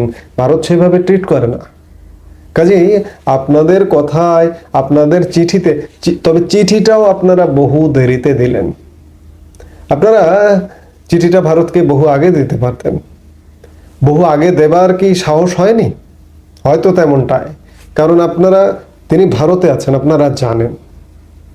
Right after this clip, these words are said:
অজ্ঞাত, অজানা আসামির ক্ষেত্রে ইন্টারপোলকে চিঠি দিতে হয়, চিঠি দেওয়া হয়। আপনারা অনেক বিজ্ঞ, এক একজন ডক্টর, এক একজন অধ্যাপক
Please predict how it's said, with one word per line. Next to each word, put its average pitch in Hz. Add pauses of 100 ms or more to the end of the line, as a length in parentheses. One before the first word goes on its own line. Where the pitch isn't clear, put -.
(960)
অজ্ঞাত, 151 (200)
অজানা 220
আসামির 160
ক্ষেত্রে 127 (760)
ইন্টারপোলকে 143
চিঠি 123
দিতে 113
হয়, - (280)
চিঠি 147
দেওয়া 117
হয়। - (1040)
আপনারা 214
অনেক 175
বিজ্ঞ, - (1080)
এক 147
একজন 151
ডক্টর, 147
এক 139
একজন 143
অধ্যাপক 139